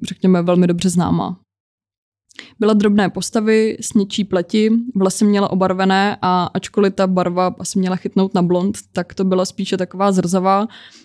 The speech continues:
a navíc Gabriele chybělo několik zubů. Moc klientů si úplně nezískala a byly dny, kdy si dokonce nedokázala vydělat ani na živobytí prostě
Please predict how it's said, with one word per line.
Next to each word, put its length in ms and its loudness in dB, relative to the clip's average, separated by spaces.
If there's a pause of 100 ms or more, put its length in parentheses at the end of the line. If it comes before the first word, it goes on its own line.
(100)
a 160 2
navíc 300 2
Gabriele 440 0
chybělo 380 0
několik 380 0
zubů. 360 -4 (840)
Moc 160 2
klientů 540 2
si 200 -2
úplně 240 2
nezískala 680 0
a 240 0
byly 220 2
dny, 260 4
kdy 180 0
si 260 0
dokonce 360 0
nedokázala 500 0
vydělat 420 0
ani 220 2
na 80 2
živobytí 680 -4 (220)
prostě 320 -4